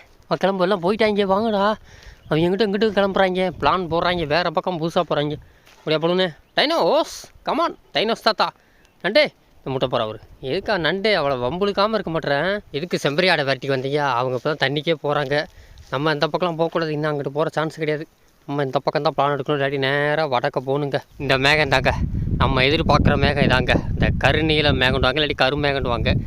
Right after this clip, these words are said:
இதான் மழைக்கான அறிகுறின்னுவாங்க. இதுதான் வரணும், ஆனா கொஞ்சம் கொஞ்சமா வரக்கூடாது, நிறையா வரணும். அப்ப வந்தா தான் மழைக்கு நம்ம கன்ஃபார்மா நம்ம சொல்ல முடியும். அந்த பக்கம் கூட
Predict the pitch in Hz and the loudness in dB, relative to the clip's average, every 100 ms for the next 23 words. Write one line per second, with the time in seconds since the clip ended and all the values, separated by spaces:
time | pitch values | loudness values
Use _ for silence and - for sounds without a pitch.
0 | - - - - 120 143 151 135 127 151 | 0 0 -2 0 2 4 4 4 2 4
1 | 151 143 131 143 147 143 139 131 117 113 | 4 4 2 0 0 0 0 0 2 2
2 | 143 - - - - - 131 127 123 131 | 0 -2 -4 -2 0 2 2 2 4 4
3 | 165 147 143 160 160 - 135 135 127 117 | 6 4 4 4 2 2 2 2 2 0
4 | 147 147 175 185 190 160 151 139 127 139 | 0 0 2 2 2 2 0 0 0 0
5 | 165 139 131 135 123 - - - - 127 | 2 2 0 0 0 0 0 -2 -2 -2
6 | 120 127 120 127 139 165 165 139 143 151 | -2 0 0 2 0 2 2 0 0 -2
7 | 156 143 143 139 - 151 160 165 151 151 | -2 0 0 2 2 2 0 0 -2 -4
8 | 151 151 151 151 160 - 139 135 147 156 | -4 -2 -2 -4 -6 -6 -6 -2 -2 -2
9 | 160 170 | -2 0